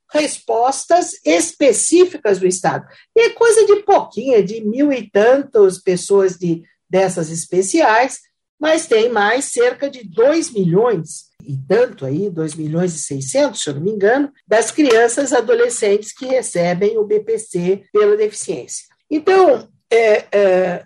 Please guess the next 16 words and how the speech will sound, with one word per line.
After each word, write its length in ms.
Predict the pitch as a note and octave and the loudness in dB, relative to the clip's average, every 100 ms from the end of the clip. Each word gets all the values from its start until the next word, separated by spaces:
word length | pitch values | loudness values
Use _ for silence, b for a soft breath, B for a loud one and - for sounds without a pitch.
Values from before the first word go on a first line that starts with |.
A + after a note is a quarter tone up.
| - | -4
eu 120 | A#3+ | -2
vejo 340 | C4+ C#4+ C#4+ | 0 0 0
aí 260 | D4+ C4+ D4 | -2 -2 -4
um 100 | C4+ | -8
pouco 720 | - C#4+ D#4+ D4 - F3+ F3+ _ _ _ | -6 -2 0 -2 -4 -12 -12 _ _ _
que 460 | C#4 C4 C4+ C#4 - _ | -6 -4 -2 -4 -6 _
é 400 | G#3 A3 B3+ C#4+ | -2 2 2 0
interessantíssimo, 1500 | D#4 D4 - B3 G#3 G3 - G3+ G3 - D#4+ E4 - E3+ D3 | -4 -6 -4 0 0 -2 -2 -2 -2 -2 -2 -2 -6 -8 -8
realmente, 800 | C#3+ F3+ E3 D#3 G#3 C#4+ D4 - | -8 -6 -4 0 0 0 -4 -6
nós 280 | E3 E3+ E3+ | -4 -4 -4
temos 380 | F#3+ G#3 A#3+ A3 | 0 0 -2 -6
a 80 | G#3 | -6
certeza 800 | - G3 F3 - G3 A#3+ B3+ | -2 -2 -2 -2 0 0 -2
de 100 | A#3+ | -6
uma 200 | B3 B3 | -8 -10
renda. 480 | G#3+ E3+ D#3+ D3+ C#3 | -6 -2 -2 -4 -12